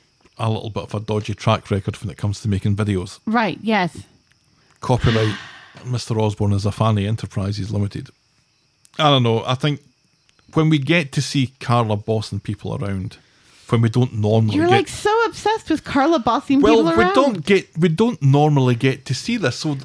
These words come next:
Speaker 2: We
Speaker 1: they're,
Speaker 2: do,
Speaker 1: they're,
Speaker 2: though. She's
Speaker 1: we
Speaker 2: always
Speaker 1: don't,
Speaker 2: been like
Speaker 1: we
Speaker 2: this.
Speaker 1: don't.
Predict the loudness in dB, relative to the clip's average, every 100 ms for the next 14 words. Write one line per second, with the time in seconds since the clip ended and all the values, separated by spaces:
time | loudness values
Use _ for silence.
0 | 2 4 4 4 4 4 4 2 0 2
1 | 2 4 6 4 2 0 -2 0 -2 -2
2 | 0 2 4 4 2 -2 -12